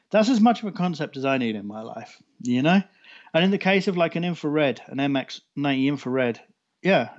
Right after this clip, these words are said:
it's trying to highlight the cool stuff. <laughs> It's got thermoplastic panels. Cool, we'll put them in infrared. It's got a slightly bigger bubble. Cool, we'll highlight that in infrared.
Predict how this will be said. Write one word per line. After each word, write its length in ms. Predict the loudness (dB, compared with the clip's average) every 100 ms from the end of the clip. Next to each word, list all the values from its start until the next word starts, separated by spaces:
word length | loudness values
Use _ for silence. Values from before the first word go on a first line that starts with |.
| -20 _
it's 140 | -10 -2
trying 220 | 0 2
to 40 |
highlight 320 | 2 2 0 -2
the 40 |
cool 200 | -2 -2
stuff. 340 | -2 -16 -18 _ _ _ _ _
<laughs> 140 | -6 -4
It's 120 | -2
got 160 | -2 -2
thermoplastic 640 | -2 -2 0 -2 -2 -6
panels. 360 | -2 0 0 -4
Cool, 180 | -2 0
we'll 100 | 0
put 120 | -4
them 80 | -2
in 60 | -2
infrared. 460 | -2 -4 -6 -8 -14 -20 -20 -20 _
It's 100 | -4
got 120 | 0
a 20 |
slightly 240 | 2 2 2
bigger 200 | 0 2
bubble. 260 | 0 0
Cool, 400 | -2 0 0 -4 -10
we'll 160 | -2
highlight 300 | 0 2 0
that 120 | -2
in 60 | -2
infrared. 480 | -2 -4 -12 -16